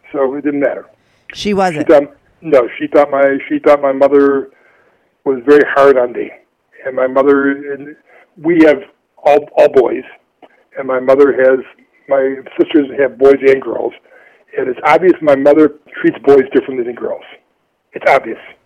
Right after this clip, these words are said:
Speaker 2: Right.
Speaker 1: And my wife didn't like that. Didn't like how she treated my sons.
Speaker 2: She treated them better or worse?
Speaker 1: Not lovingly. How's that?
Speaker 2: Interesting. The,
Speaker 1: Yes,
Speaker 2: the
Speaker 1: not,
Speaker 2: boys.
Speaker 1: yeah.
Speaker 2: Right, uh-huh.
Speaker 1: Yeah, yeah,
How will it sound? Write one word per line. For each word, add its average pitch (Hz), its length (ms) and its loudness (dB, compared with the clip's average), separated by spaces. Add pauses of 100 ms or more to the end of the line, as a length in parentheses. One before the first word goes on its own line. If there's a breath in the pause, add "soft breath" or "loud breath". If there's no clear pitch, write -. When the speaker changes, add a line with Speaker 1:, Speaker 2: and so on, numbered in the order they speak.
(160)
Speaker 2:
Right. 143 300 -6 (460)
Speaker 1:
And 131 180 -10
my 127 340 -2
wife 131 240 0
didn't - 200 -12
like 104 160 -10
that. - 160 -12 (260)
Didn't 143 140 -4
like 135 120 -2
how 139 100 -4
she 143 240 -14 (120)
treated 131 180 -10
my 120 160 -12
sons. - 220 -16 (840)
Speaker 2:
She - 320 -10
treated 185 340 -6
them 165 140 -6
better 180 360 -2
or 180 180 -4
worse? - 640 -12 (340)
Speaker 1:
Not 214 260 4
lovingly. 156 500 2
How's 170 220 2
that? - 180 0 (520)
Speaker 2:
Interesting. 165 640 -12 (320)
The, 170 240 -6
Speaker 1:
Yes, 143 240 0
Speaker 2:
the 165 60 -2
Speaker 1:
not, 170 120 2
Speaker 2:
boys. 156 300 -2
Speaker 1:
yeah. 131 120 -2 (220)
Speaker 2:
Right, 139 300 -8
uh-huh. 147 340 -12
Speaker 1:
Yeah, - 300 -16
yeah, 123 220 -8